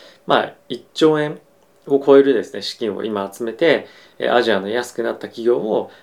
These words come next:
まあ、どんどんどんどん買収していこうというファンドを、まあ、今まさに立ち上げましたよと。で、これはさっきも申し上げた通り、まあ、大企業がですね、まあ、どんどん新しい、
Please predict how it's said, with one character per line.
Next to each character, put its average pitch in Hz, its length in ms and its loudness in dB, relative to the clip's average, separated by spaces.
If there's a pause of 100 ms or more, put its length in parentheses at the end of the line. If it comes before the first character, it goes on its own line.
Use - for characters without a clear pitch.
ま 131 80 2
あ、 - 20 2
ど 123 120 4
ん 113 60 -2
ど 98 100 0
ん 101 40 -4
ど 104 120 -2
ん - 20 -4
ど 95 80 -4
ん 90 40 -10
買 101 200 -2
収 104 200 -8
し - 100 -14
て 107 100 -4
い 104 60 -4
こ 107 120 -4
う 104 60 -4
と 107 80 -8
い - 20 -8
う - 20 -8
フ 117 100 -6
ァ 110 60 -4
ン 113 40 -8
ド 151 100 -2
を、 196 260 -2 (260)
ま 143 100 0
あ、 - 20 2
今 117 300 -2
ま 107 120 -6
さ - 120 -8
に - 80 -12
立 - 260 -8
ち 107 100 -6
上 104 60 -6
げ 107 80 -10
ま 107 140 -10
し - 80 -14
た - 80 -8
よ - 100 -6
と。 - 100 -20 (360)
で、 147 80 -8
こ 170 120 2
れ 180 40 6
は 180 60 4
さ 202 120 -2
っ 196 40 -2
き 143 100 -6
も 110 160 -6
申 107 60 -6
し 123 80 -2
上 113 60 -2
げ 110 60 -10
た - 60 -20
通 113 140 -8
り、 131 240 -2 (340)
ま 123 60 -6
あ、 - 20 -4
大 165 160 4
企 247 180 -4
業 214 80 2
が 113 100 4
で 92 80 -6
す - 80 -14
ね、 120 60 -8
ま 120 120 -2
あ、 - 20 -4
ど 170 120 0
ん 220 80 -2
ど 120 140 2
ん - 140 -10
新 147 200 2
し 151 100 -6
い、 165 220 -2